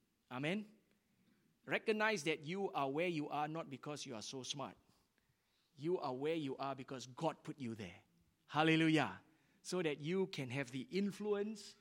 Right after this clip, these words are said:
and you can be the blessing that God wants you to be.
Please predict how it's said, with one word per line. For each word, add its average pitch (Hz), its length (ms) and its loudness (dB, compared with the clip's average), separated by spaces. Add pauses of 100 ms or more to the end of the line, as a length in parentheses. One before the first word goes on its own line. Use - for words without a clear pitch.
(380)
and 120 160 -10
you 180 160 -6
can 147 220 -4
be 160 180 -6
the 143 100 -2
blessing 175 680 0 (460)
that 117 180 -10
God 147 240 -4 (720)
wants 123 360 -8
you 120 100 -8
to 120 140 -12
be. 98 260 -12